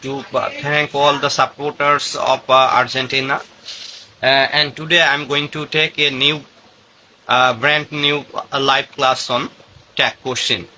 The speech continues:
This class is very important for the student of class nine and ten. Especially, uh, this class is also very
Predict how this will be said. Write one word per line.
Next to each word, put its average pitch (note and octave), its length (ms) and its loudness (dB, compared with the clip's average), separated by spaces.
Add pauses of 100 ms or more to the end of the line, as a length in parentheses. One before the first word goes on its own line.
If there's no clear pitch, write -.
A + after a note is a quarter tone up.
(220)
This - 220 0
class D3+ 340 2
is C#3+ 200 -6
very C#3+ 260 0
important C#3 560 -4
for C3+ 100 -2
the B2+ 220 -2
student C3+ 480 -6
of B2 180 -4
class C3 300 0
nine B2 320 0
and C#3+ 140 -6 (420)
ten. A2+ 160 0 (560)
Especially, D3 640 0
uh, A#2 720 -6
this B2+ 200 -2
class C3+ 300 -2
is D3+ 60 -8
also C#3 340 0
very C#3 280 -4